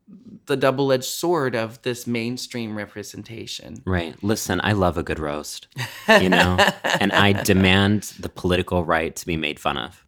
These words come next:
Speaker 2: you know,
Speaker 1: Mm-hmm.
Speaker 2: and I want you to make fun of me
Speaker 1: Hmm.
Speaker 2: because I know that it will be rooted in love.
Speaker 1: Mm-hmm.
Speaker 2: And that's the issue, is that a lot of the takedowns aren't rooted in love and transformation and a spirit of connection. They're actually just rooted in disposability.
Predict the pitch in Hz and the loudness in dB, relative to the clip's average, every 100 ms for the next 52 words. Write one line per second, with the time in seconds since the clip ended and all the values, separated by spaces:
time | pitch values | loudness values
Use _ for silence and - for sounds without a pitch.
0 | _ 87 82 82 92 117 120 113 107 101 | _ -2 0 0 -2 -4 -6 -6 0 2
1 | 95 95 95 92 - 101 95 92 - 90 | 4 4 2 0 0 2 4 2 2 0
2 | 90 92 90 110 - 147 131 127 104 110 | 0 -2 -6 -8 -6 -6 -6 -4 -2 2
3 | 101 95 92 92 92 85 90 78 82 80 | 4 6 4 4 2 2 0 0 -2 -2
4 | 80 76 76 73 71 - _ _ - 123 | -4 -4 -6 -6 -8 -10 _ _ -10 -8
5 | 113 - 90 90 95 92 - - - 87 | -8 -2 0 2 2 0 -6 -4 -4 -2
6 | - 82 87 - _ _ - - 87 85 | -2 -2 -8 -12 _ _ -8 -2 2 2
7 | 82 82 87 - 92 - 90 87 - 117 | 2 0 -4 -4 -6 -2 -2 -2 0 2
8 | 123 92 82 80 73 71 76 - - - | 2 0 -2 -2 -4 -4 -6 -8 -14 -12
9 | 76 - 76 - 80 76 73 80 80 73 | -10 -8 -8 -6 -6 -6 -8 -8 -8 -8
10 | 76 76 - _ _ - - - 80 78 | -8 -10 -14 _ _ -8 -4 -2 0 0
11 | 76 76 73 - 80 76 - - 78 - | 0 -4 -8 -12 -12 -10 -8 -8 -10 -12
12 | - _ _ _ 92 85 - - 82 85 | -20 _ _ _ 0 0 0 -2 -2 -4
13 | - 82 85 82 82 85 - 87 95 95 | -2 -2 -2 -2 -4 -6 -4 0 0 2
14 | 95 113 76 69 101 | 2 2 0 -4 -8